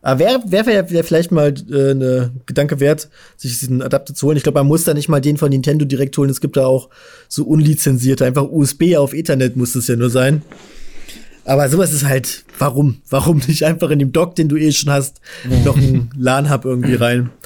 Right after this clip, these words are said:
Speaker 1: Naja, aber wenn wir schon bei der Switch sind, ich denke, wir sind jetzt auch schon lange am Laufen. Wäre noch mal eine Frage, die ich gern zum Schluss stellen möchte. Ähm, was würdet ihr euch denn für die Zukunft von, von Nintendo wünschen? Was für einen Weg sollten die eurer Meinung denn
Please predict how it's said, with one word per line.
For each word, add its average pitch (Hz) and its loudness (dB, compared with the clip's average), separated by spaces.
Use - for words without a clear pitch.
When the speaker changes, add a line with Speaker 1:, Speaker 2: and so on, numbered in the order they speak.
Speaker 1:
Naja, 127 0
aber 170 2
wenn 214 0
wir 254 2
schon 254 -2
bei 214 0
der 208 0
Switch 233 -4
sind, 240 0
ich 190 -2
denke, 214 -2
wir 175 2
sind 214 -2
jetzt 214 -4
auch 175 -2
schon 170 0
lange 190 0
am 170 -2
Laufen. 240 -2
Wäre 175 -4
noch 269 2
mal 247 2
eine 220 0
Frage, 254 -4
die 240 -8
ich 226 -12
gern 233 -6
zum 233 -6
Schluss 226 -6
stellen 208 -2
möchte. 208 0
Ähm, 165 0
was 175 -6
würdet 247 -2
ihr 254 0
euch 208 -2
denn 233 0
für - -6
die 220 2
Zukunft 311 0
von, 113 0
von 123 -4
Nintendo 113 -2
wünschen? 107 -4
Was 143 -2
für 202 0
einen 180 0
Weg 202 -2
sollten 170 -2
die 156 -2
eurer 151 0
Meinung 135 0
denn 127 -2